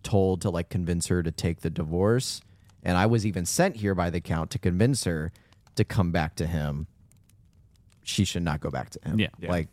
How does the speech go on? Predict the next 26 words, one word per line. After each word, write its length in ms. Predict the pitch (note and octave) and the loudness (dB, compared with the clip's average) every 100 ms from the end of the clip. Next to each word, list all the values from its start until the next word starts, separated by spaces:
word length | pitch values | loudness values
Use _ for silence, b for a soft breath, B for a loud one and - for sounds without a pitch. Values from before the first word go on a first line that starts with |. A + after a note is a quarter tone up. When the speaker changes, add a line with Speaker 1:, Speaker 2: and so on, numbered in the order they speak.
| _ | _
Speaker 1:
between 260 | F#2 G#2 G#2 | 0 2 4
you 80 | G#2 | 4
and 80 | |
me, 200 | G#2+ A2+ A2+ _ _ _ _ - | 2 0 -2 _ _ _ _ -18
she 160 | - F2+ | -4 -2
should 140 | E2 D#2 | -2 -2
not 140 | C#2 | -2
go 120 | C#2 | -4
back. 280 | - - - b b b b - | -6 -8 -16 b b b b 0
Um, 420 | E2+ E2 D#2 D2+ - | 2 2 0 -4 0
Speaker 2:
But, 120 | D3 C#3 | 2 4
um, 280 | C3+ C3 - | 2 0 2
Newland 640 | C#3 D#3 E3+ F3+ F3 E3 - - | 2 4 4 4 2 0 -4 -2
manages 600 | B2 B2 A#2+ A#2 A2 - | 2 4 4 2 2 0
to, 680 | - A2+ G#2+ G#2 G2+ G2+ - _ | 2 4 4 2 2 0 -4 _
with 380 | A2+ G#2+ A2+ G#2+ | -4 2 2 2
the 80 | G#2+ | -2
help 300 | F#2+ G#2 F2+ | 0 0 0
of 800 | E2 F#2+ F2+ F2+ F2 - - - | -2 0 0 -2 -6 -10 -14 -14
both, 400 | - G2+ F#2 - | -4 0 2 0
um, 400 | F2+ E2+ E2+ E2 D#2+ | -2 0 -2 -2 0
Speaker 1:
The 60 | |
Van 260 | D#2+ G#2 G2 | 2 4 4
der 60 | |
Speaker 2:
May's 80 | F2 | 2
Speaker 1:
Luydens. 500 | D2+ A#1+ - - - | 0 -2 -6 -8 -8